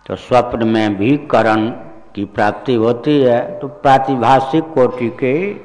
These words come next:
करण हैं। वस्तुस्थिति है, अगर जागृत में, स्वप्न में कर्मेंद्रियां, ज्ञानेंद्रियां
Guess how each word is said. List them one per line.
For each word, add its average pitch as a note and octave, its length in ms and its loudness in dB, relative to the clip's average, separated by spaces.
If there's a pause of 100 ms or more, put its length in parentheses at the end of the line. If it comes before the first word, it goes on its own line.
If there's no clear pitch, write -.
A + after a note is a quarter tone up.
(240)
करण G2 240 0
हैं। F2+ 320 -12 (320)
वस्तुस्थिति C#3+ 840 0
है, A#2 460 2 (840)
अगर A#2+ 340 0
जागृत A#2+ 560 2
में, C#3 280 2
स्वप्न C3+ 480 0
में G2+ 320 -2 (1080)
कर्मेंद्रियां, B2+ 800 2
ज्ञानेंद्रियां B2 920 2